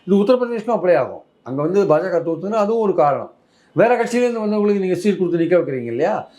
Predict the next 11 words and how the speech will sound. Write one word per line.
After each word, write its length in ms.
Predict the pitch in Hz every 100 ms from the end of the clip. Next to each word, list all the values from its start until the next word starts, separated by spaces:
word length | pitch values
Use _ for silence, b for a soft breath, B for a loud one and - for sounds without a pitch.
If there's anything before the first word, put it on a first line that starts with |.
| B -
So 160 | 226 175
மகாராஷ்டிரால 480 | 190 254 240 269 269
இது 160 | 214
அதிகமா 340 | 170 196 190 143
இருக்கு 180 | 107
actually-ஆ. 380 | 101 - 104 104 -
So 120 | 208
அதனால 380 | 165 165 233 254
மகாராஷ்டிராவை 600 | 226 147 226 233 - 180
பொறுத்த 200 | 156 147
மட்டும் 400 | 127 110 151 185